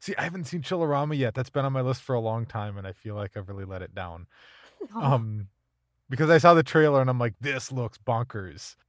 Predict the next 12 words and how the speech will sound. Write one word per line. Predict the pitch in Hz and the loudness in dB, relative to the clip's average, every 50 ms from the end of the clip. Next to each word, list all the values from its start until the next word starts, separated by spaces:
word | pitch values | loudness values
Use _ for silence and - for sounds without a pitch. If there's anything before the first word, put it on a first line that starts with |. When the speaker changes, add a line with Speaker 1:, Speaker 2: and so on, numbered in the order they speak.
| _ _ | _ _
Speaker 2:
Yes. | - 170 110 - | -10 -10 -6 -4
Speaker 1:
So | 131 120 | -2 -2
I | 117 | 0
need, | 117 117 117 113 - | 0 -2 -4 -6 -6
I | 139 120 | -6 -4
definitely | 113 120 - 123 117 110 | -4 -4 -4 -4 -4 -4
need | 107 104 95 | -4 -6 -6
to | 101 95 | -8 -10
circle | - - 110 101 - - 92 | -10 -10 -10 -10 -10 -10 -12
back. | 90 90 101 95 92 92 92 - _ | -10 -8 -6 -4 -4 -6 -6 -8 _
'Cause | - 131 135 | -2 0 2
I, | 143 143 | 2 2